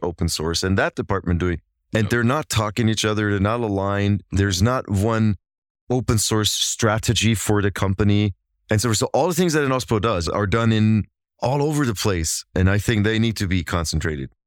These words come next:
Speaker 2: Obviously, Mercedes-Benz is a very large name and probably multi-billion dollar company. I didn't look it up on Wikipedia before.
Speaker 1: <laughs>
Speaker 2: Are you involved at all with E U policy on open source? Commenting on the Cyber Resiliency Act.
Speaker 1: So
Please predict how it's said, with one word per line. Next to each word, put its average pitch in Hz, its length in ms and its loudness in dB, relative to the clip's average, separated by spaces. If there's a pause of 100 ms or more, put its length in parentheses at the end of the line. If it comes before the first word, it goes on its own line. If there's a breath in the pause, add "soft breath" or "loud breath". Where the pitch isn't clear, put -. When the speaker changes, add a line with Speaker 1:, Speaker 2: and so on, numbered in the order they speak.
(720)
Speaker 2:
Obviously, 110 400 0
Mercedes-Benz 85 520 0
is 71 80 -4
a - 40 -4
very 73 160 -2
large 67 300 -4
name 60 440 -2
and - 340 -4 (300)
probably 73 280 -2
multi-billion 67 640 -2
dollar 55 220 -4
company. 80 300 -2
I 76 60 -2
didn't 71 240 -4
look 71 160 -6
it 67 60 -2
up 55 120 -6
on 67 60 -4
Wikipedia 62 420 -6
before. 65 300 -6 (140)
Speaker 1:
<laughs> - 1200 -6
Speaker 2:
Are 101 80 2
you 113 180 2
involved 98 340 0
at 92 60 2
all 87 320 0
with 85 200 -2
E 82 100 -2
U 85 220 0
policy 82 480 -2
on 69 120 -2
open 60 220 -4
source? - 460 -4 (520)
Commenting 80 340 4
on 78 200 2
the 76 400 0
Cyber 76 320 -4
Resiliency 87 640 0
Act. 69 380 -2 (520)
Speaker 1:
So 110 480 2